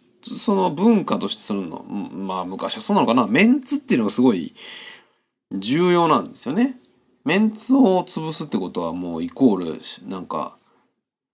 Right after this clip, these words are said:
死刑を意味するみたいな、そのぐらいやっぱりメンツっていうのは重要なんですよ。で、なんか面白いなって思ったのは、チンギス・ハーンが、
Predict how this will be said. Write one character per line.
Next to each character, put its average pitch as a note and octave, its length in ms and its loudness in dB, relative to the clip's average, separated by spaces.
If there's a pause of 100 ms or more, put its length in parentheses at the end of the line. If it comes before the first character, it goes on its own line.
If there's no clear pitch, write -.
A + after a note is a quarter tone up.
(220)
死 - 300 -2
刑 D3 240 6
を G2 80 0
意 G2 80 -4
味 F2+ 120 -6
す - 140 -8
る F2 80 -6
み D#2+ 80 -8
た D2+ 140 -12
い E2 80 -8
な、 A2+ 320 -2
そ - 160 -8
の D#3 140 0
ぐ E3+ 40 0
ら E3+ 80 2
い D#3 40 2
や D3+ 80 0
っ - 20 -6
ぱ D3 120 6
り G2+ 80 0
メ F#2+ 140 -4
ン F#2 100 -6
ツ - 180 -16
っ - 20 -18
て - 80 -10
い D#2+ 40 -8
う - 20 -8
の C#2+ 80 -10
は D2 60 -14 (100)
重 G2+ 240 -6
要 G2 180 -4
な F2 100 -8
ん D2 60 -10
で C#2 60 -16
す - 120 -14
よ。 - 200 -14 (500)
で、 F3 320 4
な D3 120 0
ん C#3+ 80 -4
か G2 260 0
面 C#3 340 -6
白 - 240 0
い A#2+ 60 4
な A#2+ 100 0
っ B2 60 -6
て - 80 -6
思 G2 160 -4
っ G#2+ 40 -6
た - 120 -6
の C2+ 120 -8
は、 F#2 320 -6 (520)
チ F#3 180 -6
ン F#3 80 -6
ギ G3 100 -2
ス・ G3 140 -2
ハ F3+ 280 4
ー F#2+ 80 0
ン E2 120 -10
が、 G2 340 0